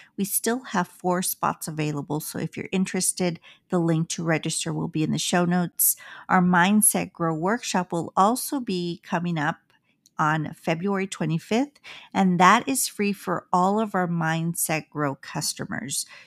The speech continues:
So if you haven't purchased anything from Mindset Grow and are interested in going to this free workshop, purchase your items. The link to the website will be on our show notes, and all of our podcast listeners will get five dollars off their purchase.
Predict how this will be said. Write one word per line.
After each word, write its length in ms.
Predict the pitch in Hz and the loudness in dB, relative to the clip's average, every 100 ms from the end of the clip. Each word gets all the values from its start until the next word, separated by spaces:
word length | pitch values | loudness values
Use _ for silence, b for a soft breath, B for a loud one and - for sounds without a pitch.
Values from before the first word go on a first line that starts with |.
| B | B
So 160 | - | -4
if 100 | 180 | -2
you 80 | 175 | -2
haven't 480 | 160 196 190 240 247 | -2 2 2 2 -4
purchased 540 | - 185 - 180 - - | -6 -8 -4 -4 -4 -2
anything 480 | 170 170 170 165 | -2 0 -2 -4
from 240 | 165 160 160 | -4 -2 0
Mindset 420 | 156 160 - - | 0 -2 -6 -10
Grow 200 | - 156 | -4 -2
and 160 | 151 - | -2 -2
are 220 | 160 - | -2 -2
interested 600 | 170 175 180 - - 170 | -4 -4 -2 -4 -4 -4
in 140 | 156 | -4
going 280 | 151 151 151 | -4 -4 -4
to 120 | - | -6
this 220 | 143 143 - | -10 -8 -10
free 280 | - 151 | -8 -6
workshop, 600 | 147 147 - - 196 220 _ B B B B B B _ | -2 -4 -4 0 0 0 _ B B B B B B _
purchase 440 | - 190 - 190 - | -2 0 0 -2 -2
your 120 | 180 | 2
items. 540 | 180 175 180 180 180 - | 2 4 2 0 -2 -6
The 180 | 175 170 | -6 -2
link 300 | 165 160 160 | 0 0 -2
to 140 | - 180 | -4 -4
the 260 | 165 139 - _ | -4 -4 -10 _
website 500 | 190 196 - 185 180 | -2 0 0 -2 -2
will 320 | - 190 208 226 | -2 -2 0 -2
be 340 | 202 185 - - | -2 -2 -4 -4
on 300 | 165 156 - - | -2 -2 -4 -6
our 160 | 156 | -6
show 260 | - 170 156 | -4 -2 -2
notes, 340 | 151 147 - | -2 -4 -6
and 200 | - 160 - | -6 -6 0
all 260 | 196 226 277 | 2 2 0
of 160 | 269 | 0
our 300 | 240 220 - _ | 2 0 -2 _
podcast 520 | - 165 - 170 - 160 | -2 -2 0 -4 -4 -6
listeners 480 | - 165 156 - | -6 -4 -4 -4
will 180 | 165 185 | -2 0
get 220 | 175 175 | -2 -6
five 420 | - - 170 180 185 | -6 2 2 2 0
dollars 400 | 160 160 165 147 | 0 0 -2 0
off 260 | 139 - | 0 -2
their 140 | - 160 | -8 -8
purchase. 600 | - - - - - | -8 -8 -8 -4 -4